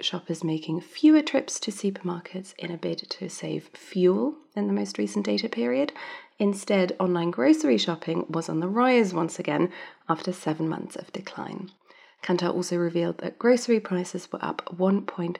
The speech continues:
seven percent on a like-for-like basis in the past four weeks.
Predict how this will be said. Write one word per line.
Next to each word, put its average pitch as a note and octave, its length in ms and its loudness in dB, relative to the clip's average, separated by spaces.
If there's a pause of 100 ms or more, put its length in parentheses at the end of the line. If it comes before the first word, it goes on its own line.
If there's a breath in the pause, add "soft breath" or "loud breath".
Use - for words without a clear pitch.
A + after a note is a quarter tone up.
seven A#3+ 380 -4
percent E3+ 580 -8
on E3 80 -8
a D#3+ 80 -2
like-for-like - 560 -10
basis - 500 -14
in F3 100 -20
the F3+ 40 -14
past - 320 -16
four - 240 -16
weeks. - 420 -18